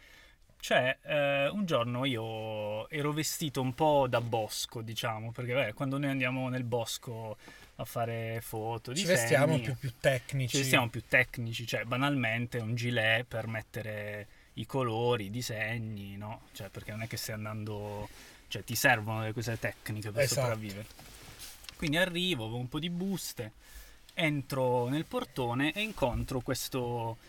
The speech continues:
Speaker 1: signore, cioè, immaginate Bari centro,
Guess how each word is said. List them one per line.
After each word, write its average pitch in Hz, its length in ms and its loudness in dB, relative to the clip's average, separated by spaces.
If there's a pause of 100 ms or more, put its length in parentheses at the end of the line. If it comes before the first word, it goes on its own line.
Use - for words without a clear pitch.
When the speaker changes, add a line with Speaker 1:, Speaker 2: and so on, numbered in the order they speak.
(300)
Speaker 1:
signore, 120 1120 0 (580)
cioè, - 160 0
immaginate 139 560 4
Bari 131 600 4
centro, 113 760 0